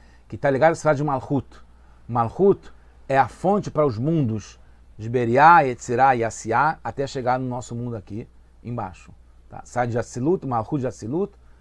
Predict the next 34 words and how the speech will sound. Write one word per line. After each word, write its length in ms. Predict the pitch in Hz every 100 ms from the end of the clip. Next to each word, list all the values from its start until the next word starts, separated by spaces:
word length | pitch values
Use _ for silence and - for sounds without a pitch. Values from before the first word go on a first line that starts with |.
| - -
de 120 | 104 107
reinado, 580 | 107 113 151 185 170 160 - - -
para 120 | - 135
chegar 280 | 143 127
nesse 240 | 127 120 131
mundo. 280 | 104 98 95 - - - -
Então, 500 | 120 110 156 156 - - - - - - - -
justamente 420 | - 156 170 156
os 100 | 107
dez 220 | 151 170
Marot, 420 | 160 147 139 143
as 60 | 117
dez 160 | 156 165
expressões 380 | 165 156 147
que 40 | -
criaram 200 | 143 151
o 20 |
mundo, 320 | 135 185 135 - - -
estão 400 | - 156 165 170
nessa 340 | 147 139 135 139
Sfirá, 480 | - - 123 151 160
nesse 240 | 135 -
atributo 480 | 123 123 123 160 113
divino 580 | 117 110 139 151 120 - - - -
de 160 | 107 113
Malchut 640 | 123 113 110 156 151 - -
em 180 | 131
Atzilut, 460 | 113 - 107 92 120 - - - - - -
e 140 | 127 131
daí 420 | 120 143 202 190 - - - - - - - - - -
é 80 | 127
criado 360 | 131 127 127
o 60 | 123
mundo. 380 | 110 98 92